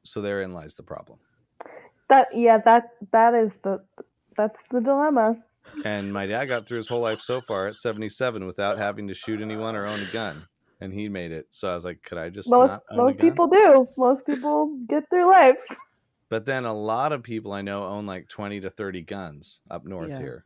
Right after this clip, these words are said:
Speaker 1: And I'm like, "Oh, so they collect guns like I collect music equipment."
Speaker 3: Yeah, I think they say
Speaker 2: Oh,
Speaker 3: that,
Speaker 2: man.
Speaker 3: like, it makes sense to me that if you don't own one, you won't shoot one. And I think that's a good, I think that makes sense.
Speaker 1: <laughs> Yeah.
Speaker 3: So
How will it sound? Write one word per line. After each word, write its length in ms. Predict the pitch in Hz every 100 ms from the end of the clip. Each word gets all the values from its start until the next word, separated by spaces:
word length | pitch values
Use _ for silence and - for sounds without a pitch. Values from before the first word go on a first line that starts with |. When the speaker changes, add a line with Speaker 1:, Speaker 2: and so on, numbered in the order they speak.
| -
Speaker 1:
And 100 | 90
I'm 140 | 87
like, 240 | 90 82 -
"Oh, 400 | 117 139 85 80 _ _
so 140 | - 113
they 140 | 120
collect 320 | 123 127 107 85
guns 340 | 107 107 98
like 140 | 90 90
I 120 | 87
collect 380 | - 90 82 87
music 320 | 87 87 80
equipment." 420 | - - - 58 _ _ _
Speaker 3:
Yeah, 200 | - 214 214
I 60 |
think 180 | 214 247
they 80 | 262
say 180 | - -
Speaker 2:
Oh, 100 | 403
Speaker 3:
that, 160 | 466 427
Speaker 2:
man. 80 | 330
Speaker 3:
like, 260 | 208 208 - _ _
it 80 | 226
makes 220 | 233 302 -
sense 240 | 202 -
to 60 | 190
me 160 | 175
that 180 | 170 151
if 120 | 156 165
you 80 |
don't 200 | 151 151 175
own 240 | 165 160
one, 160 | 151 151
you 100 | 156
won't 200 | 139 139
shoot 220 | 160 -
one. 300 | 147 139 170 _ - - 170
And 100 | 170
I 80 |
think 220 | 247 196 156
that's 240 | 139 -
a 60 | 151
good, 240 | 113 139 - _ _
I 160 | 185 185
think 280 | 196 208 202 -
that 160 | 180 165
makes 220 | 170 -
sense. 420 | 151 180 - - -
Speaker 1:
<laughs> 60 | - - - 381 - 370
Yeah. 100 | 208
Speaker 3:
So 360 | 175 165 170